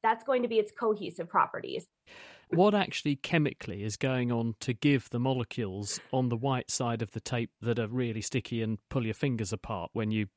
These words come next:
Speaker 2: try and get them off your fingers, that, that actually give them those adhesive properties?
Speaker 1: So they're called intermolecular forces. And so it's when a molecule wants to interact with another molecule physically without going through a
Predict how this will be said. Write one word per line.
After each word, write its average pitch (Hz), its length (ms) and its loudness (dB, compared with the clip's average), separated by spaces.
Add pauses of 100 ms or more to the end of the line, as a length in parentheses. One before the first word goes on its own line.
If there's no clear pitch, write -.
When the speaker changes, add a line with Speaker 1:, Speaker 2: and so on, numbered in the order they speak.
(120)
Speaker 2:
try - 160 -4
and 110 80 -2
get 143 120 2
them 135 120 2
off - 200 -4
your 117 60 -6
fingers, 107 440 -2 (420)
that, 143 140 4 (240)
that 143 160 4 (140)
actually 156 420 -4 (160)
give 151 300 2
them 101 240 -4 (160)
those 104 340 -2
adhesive 107 580 -4
properties? - 580 -6 (440)
Speaker 1:
So 349 160 0
they're 330 100 2
called 381 260 8
intermolecular 277 800 4
forces. 214 580 -2
And 214 200 0
so 233 140 4
it's 233 160 2
when 247 160 4
a 233 80 6
molecule 277 600 4
wants 254 240 -2
to - 140 -6
interact 226 420 0
with 220 120 -4
another 254 340 2
molecule 220 680 2
physically 214 560 4
without 202 320 4
going 226 220 4
through 220 160 0
a 202 60 0